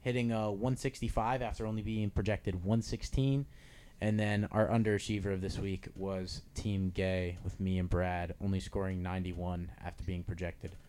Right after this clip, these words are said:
one fifteen. Now,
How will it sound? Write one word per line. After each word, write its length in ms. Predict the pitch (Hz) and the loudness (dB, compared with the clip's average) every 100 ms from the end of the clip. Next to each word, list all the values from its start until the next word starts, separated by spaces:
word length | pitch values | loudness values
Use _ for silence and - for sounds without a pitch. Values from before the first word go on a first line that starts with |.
| - - - | -18 -18 -14
one 360 | 85 92 90 90 - - - | -8 -6 -6 -8 -12 -20 -16
fifteen. 1300 | - 90 85 - - - - - - 104 95 85 85 - - - - - - - | -10 -8 -8 -10 -14 -18 -20 -12 -6 -4 -2 -4 -8 -14 -20 -20 -20 -20 -20 -6
Now, 380 | 123 135 139 139 | 2 4 6 4